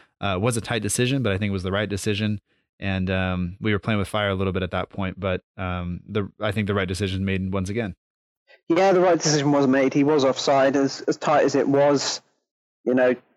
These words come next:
Speaker 2: you've gotta draw the line somewhere. And unfortunately for, for, for Palace, that it was, uh,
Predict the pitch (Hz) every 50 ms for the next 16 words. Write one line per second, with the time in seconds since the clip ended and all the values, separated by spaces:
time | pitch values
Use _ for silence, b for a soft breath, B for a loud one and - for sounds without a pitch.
0 | _ - 143 131 - 151 139 139 139 139 - - 143 139 139 135 139 135 135 131
1 | 131 131 131 - - 151 139 139 131 127 123 127 131 131 131 131 131 127 - -
2 | 147 120 120 - - 139 139 139 - - 139 139 135 131 - - 143 139 135 131
3 | 127 - - 143 135 131 - _ _ - 135 - - 139 135 131 131 135 - -
4 | - - 147 139 131 - _ - 170 - - 196 214 143 135 - - - 143 135
5 | 135 135 139